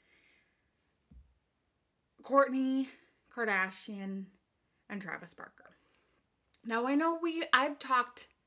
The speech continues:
on previous weeks about it. You know, I was all, all in on Travis. I was all in.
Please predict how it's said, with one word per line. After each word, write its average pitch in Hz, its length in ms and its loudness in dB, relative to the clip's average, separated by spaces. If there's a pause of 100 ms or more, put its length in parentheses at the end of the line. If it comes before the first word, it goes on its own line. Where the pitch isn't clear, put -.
(1160)
on 220 300 0
previous 247 500 -4
weeks 240 260 -4
about 196 280 -2
it. 202 260 -4 (420)
You 208 140 -10
know, 202 240 -10
I 202 60 -4
was 202 180 -4 (100)
all, 262 640 2 (240)
all 269 260 8
in 285 180 6
on 240 260 2
Travis. 196 640 -2
I 208 100 -8
was 196 240 -6 (100)
all 254 300 2
in. 180 320 -4